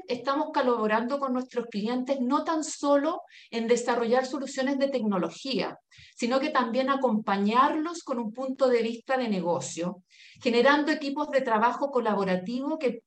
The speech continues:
en primer lugar, identifican una problemática de negocio, cuáles son los drivers que queremos mover,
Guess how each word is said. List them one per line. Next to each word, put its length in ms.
en 180
primer 380
lugar, 300
identifican 920
una 180
problemática 640
de 100
negocio, 520
cuáles 340
son 140
los 160
drivers 520
que 120
queremos 360
mover, 460